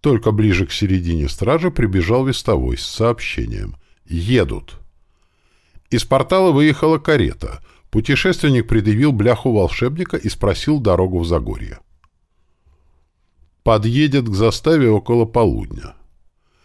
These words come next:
Не прошло и получаса, как пришла новая весть. Едет отряд наёмников, морд около полста. Опять из портала, понятно.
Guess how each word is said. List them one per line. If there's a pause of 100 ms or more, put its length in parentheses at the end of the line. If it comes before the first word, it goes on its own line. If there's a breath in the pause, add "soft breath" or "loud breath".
(340)
Не
прошло
и
получаса,
как
пришла
новая
весть. (380 soft breath)
Едет
отряд
наёмников,
морд
около
полста. (800)
Опять
из
портала,
понятно.